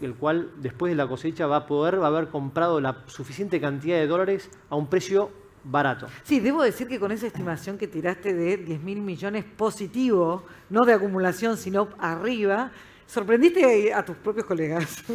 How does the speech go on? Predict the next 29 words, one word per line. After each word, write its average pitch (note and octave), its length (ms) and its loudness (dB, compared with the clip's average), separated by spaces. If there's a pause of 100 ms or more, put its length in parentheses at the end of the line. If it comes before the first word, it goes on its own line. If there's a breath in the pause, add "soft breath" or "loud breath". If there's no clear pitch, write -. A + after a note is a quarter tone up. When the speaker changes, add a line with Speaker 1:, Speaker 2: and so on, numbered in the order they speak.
Speaker 2:
<laughs> G#3 160 -10
Speaker 1:
Bueno, F#3 180 -4
nosotros C#3 300 -2
somos, G#3 260 -4
estamos F3 460 -4
muy D#3+ 220 -2
positivos D#3+ 480 -4
con C#3 120 -6
respecto C#3 440 -4
a D3 60 0
la D3+ 120 2
recomposición B2+ 560 -6
de C3 80 -4
reservas. A#2+ 440 -6
También F#3+ 600 -2
está D#3+ 220 -2
afectando E3+ 380 -2
mucho F#3+ 520 -2
la, A#2+ 440 -4
la A#2 260 -4
importación B2 680 -4
y G3 60 0
la B2+ 100 0
reactivación A#2+ 440 -8
económica. C3 500 -6 (260 loud breath)
Las B2+ 140 -10
importaciones C3+ 540 -4
no E3 160 -2
solamente E3 600 -2